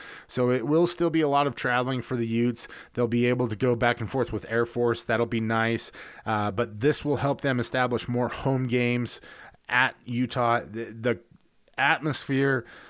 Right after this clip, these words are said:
at Rice Eccles was pretty fun. I'm excited to see what they do in terms of where they'll be playing their games going forward.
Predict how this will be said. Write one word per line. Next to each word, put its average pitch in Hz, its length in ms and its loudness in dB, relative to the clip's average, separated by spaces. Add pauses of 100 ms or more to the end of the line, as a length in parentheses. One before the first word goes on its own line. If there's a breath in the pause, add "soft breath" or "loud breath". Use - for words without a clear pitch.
(160 loud breath)
at 123 200 0
Rice 123 280 0
Eccles 127 460 0
was 110 180 -2
pretty 143 460 -2
fun. 131 480 0
I'm 120 180 -2
excited 151 540 -4
to 143 80 -2
see 139 540 -2 (320 loud breath)
what 127 240 0
they 131 140 2
do 127 280 2
in 120 80 0
terms 120 320 0
of 98 220 -2
where 123 260 4
they'll 127 160 2
be 123 140 0
playing 120 300 -2
their 110 100 2
games 110 280 -2
going 107 280 -4
forward. 120 480 0